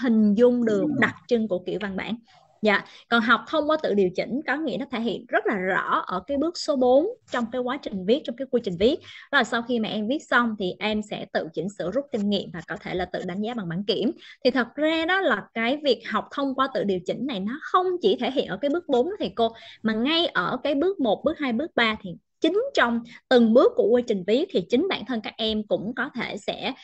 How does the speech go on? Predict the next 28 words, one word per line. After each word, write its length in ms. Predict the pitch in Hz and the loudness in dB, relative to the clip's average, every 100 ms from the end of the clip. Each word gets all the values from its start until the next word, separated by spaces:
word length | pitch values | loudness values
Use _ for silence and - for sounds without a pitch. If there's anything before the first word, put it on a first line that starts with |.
| - - | -16 0
quay 300 | 254 294 285 | 2 4 2
trở 220 | 214 165 | 0 0
lại 400 | 262 - - 170 - | 0 0 -2 -6 2
điều 340 | 233 220 202 190 | 6 6 6 4
chỉnh 380 | 196 - 262 440 - | -2 0 -4 -4 -6
cái 300 | 190 190 226 - | -6 -4 -4 -2
cách 100 | 403 - | -2 0
thực 120 | - - 208 | -6 -6 -2
hiện 300 | 220 - - | -2 -2 -4
của 180 | 170 170 | -2 0
bản 260 | 180 - | 0 -4
thân 260 | 240 254 226 | -2 0 0
ở 180 | - 165 220 | -2 -6 -2
từng 200 | 185 185 | 0 4
bước, 220 | 277 403 - - | 4 4 -2 0
trên 260 | 254 240 | 2 2
cơ 160 | 233 220 | 0 -2
sở 280 | 214 - 247 | -2 -4 -2
là 200 | 196 175 - - | -2 -4 -16 -8
em 240 | - 233 226 | 0 2 2
sẽ 160 | - 208 | -4 0
trao 220 | 269 269 | 2 4
đổi 220 | 233 175 233 | 2 2 0
với 140 | 302 | 0
bạn 300 | 262 175 185 | 0 -2 -2
bè 260 | 196 185 180 | 0 0 -4
hoặc 380 | 190 180 - 196 | -2 -2 -2 -4
là 220 | 180 | -4